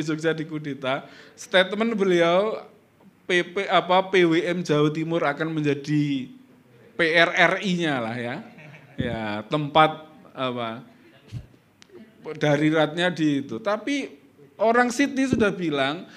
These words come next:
suatu saat kantor Muhammad, P P Muhammadiyah ada di Sydney, Pak. Nah,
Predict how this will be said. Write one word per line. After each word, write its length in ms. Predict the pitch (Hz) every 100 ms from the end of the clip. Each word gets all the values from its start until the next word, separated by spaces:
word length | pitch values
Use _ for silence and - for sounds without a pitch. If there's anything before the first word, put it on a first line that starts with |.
| -
suatu 400 | - 214 185 214
saat 400 | 202 214 190 196
kantor 480 | - 196 196 208 214
Muhammad, 480 | 208 190 190 190 185 -
P 160 | 269 233
P 160 | 254 220
Muhammadiyah 560 | 190 180 170 170 180
ada 160 | 170 165
di 160 | 156
Sydney, 480 | 156 233 185 170 151
Pak. 200 | 110 87 - _ _ _ _ _ -
Nah, 480 | 139 139 139 143